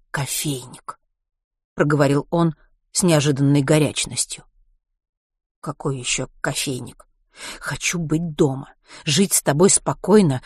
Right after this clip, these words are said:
на одном месте, чтоб каждый день был похож на другой, чтобы у нас был свой кофейник, и можно было бы просыпаться каждое утро и готовить завтрак в нашем собственном доме, варить кофе в нашем собственном кофейнике».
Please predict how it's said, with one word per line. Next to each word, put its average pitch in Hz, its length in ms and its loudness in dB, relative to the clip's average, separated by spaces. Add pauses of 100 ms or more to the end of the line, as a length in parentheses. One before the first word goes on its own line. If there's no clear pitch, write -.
(120)
на 170 160 4
одном 170 400 6
месте, 156 440 2 (200)
чтоб - 280 2 (100)
каждый 202 440 8
день 165 240 6
был 147 180 4
похож 156 420 0
на 180 80 2
другой, 160 440 0 (160)
чтобы 185 300 4
у 185 80 8
нас 202 240 8
был 160 160 6
свой 185 340 6
кофейник, 160 800 2
и 156 180 -2
можно 151 320 2
было 143 220 0
бы 147 100 4
просыпаться 156 640 2
каждое 147 520 0
утро 226 360 0 (220)
и 226 80 2
готовить 175 460 4
завтрак 180 440 4
в 165 60 2
нашем 185 300 4
собственном 165 1000 4
доме, 156 340 8 (200)
варить 175 300 6
кофе 226 440 8 (140)
в 170 100 4
нашем 185 320 6
собственном 160 800 6
кофейнике». 160 880 6